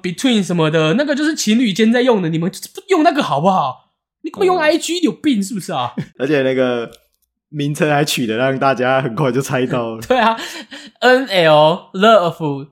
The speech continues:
Speaker 1: G T。<laughs>
Speaker 2: 啊，N L就是林炳胜啊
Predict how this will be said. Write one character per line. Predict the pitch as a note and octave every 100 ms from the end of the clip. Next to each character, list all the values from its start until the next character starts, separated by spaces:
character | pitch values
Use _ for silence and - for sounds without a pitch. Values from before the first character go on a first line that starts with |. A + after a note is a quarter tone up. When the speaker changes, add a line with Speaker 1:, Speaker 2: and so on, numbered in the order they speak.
| _
Speaker 1:
G | E3+ E3+ F3+
T。 | - F3+ E3+ F3 E3+ _ D#3+ A3 - F3 -
<laughs> | _ _ _ _
Speaker 2:
啊 | A#2+ -
，N | C#3+ D#3
L | B2+ A#2
就 | B2
是 | B2 C3+ C3
林 | A#2 C3+
炳 | A#2
胜 | G#2 C3+ G#2
啊 | G2